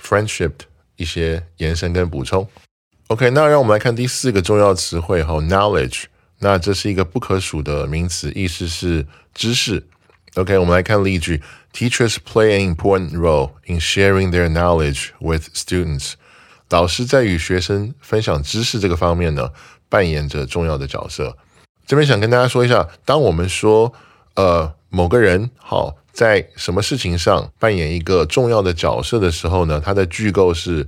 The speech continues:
前面是主词，好，后面是 play，就是玩那个动词，好，因为 play 也可以当扮演。OK，所以它是主词 play，然后 an important role，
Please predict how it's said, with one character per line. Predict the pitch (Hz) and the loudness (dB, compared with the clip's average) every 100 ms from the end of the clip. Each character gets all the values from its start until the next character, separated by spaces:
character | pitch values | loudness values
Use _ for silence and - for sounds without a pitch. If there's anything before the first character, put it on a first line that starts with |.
| - _ _ | -10 _ _
前 | - 104 | -2 0
面 | 123 | 0
是 | |
主 | 110 85 76 | -2 -4 -4
词， | - 80 80 85 _ _ | -4 -2 -2 -4 _ _
好， | - 92 | -4 -2
后 | 82 120 | 0 0
面 | 110 101 | 2 0
是 | 95 85 - _ | -2 -6 -6 _
play， | - 101 110 101 67 - _ | -4 0 2 2 -2 -8 _
就 | - | -8
是 | 87 92 82 _ | -4 -4 -6 _
玩 | - 78 76 80 127 - _ | -6 0 0 0 -4 -10 _
那 | 104 | -6
个 | 90 | -2
动 | 82 82 | 0 -2
词， | 78 - - | -4 -10 -12
好， | 76 - - | -10 -10 -6
因 | 101 | -2
为 | 101 | -2
play | 80 - 104 | -2 0 2
也 | 92 | 2
可 | 73 | -2
以 | 90 | -2
当 | 92 95 | -2 -2
扮 | 101 98 | 0 0
演。 | 73 - - _ _ _ - | -2 -8 -14 _ _ _ -6
OK， | 104 113 | 0 2
所 | 98 120 | 4 2
以 | |
它 | 104 113 | 4 2
是 | 110 117 85 - _ _ - | 2 0 -2 -6 _ _ -14
主 | - 98 | -4 -4
词 | 85 - 92 104 _ _ | -4 -2 -2 -2 _ _
play， | - 98 101 107 131 139 _ _ _ | -4 2 4 4 2 -4 _ _ _
然 | - 87 | -4 -2
后 | 107 92 82 _ - | 2 2 0 _ -8
an | 95 95 92 | -2 -2 -2
important | 95 82 104 101 107 110 117 _ | -4 -2 0 0 0 -4 -8 _
role， | - 85 95 95 69 | -6 0 4 4 0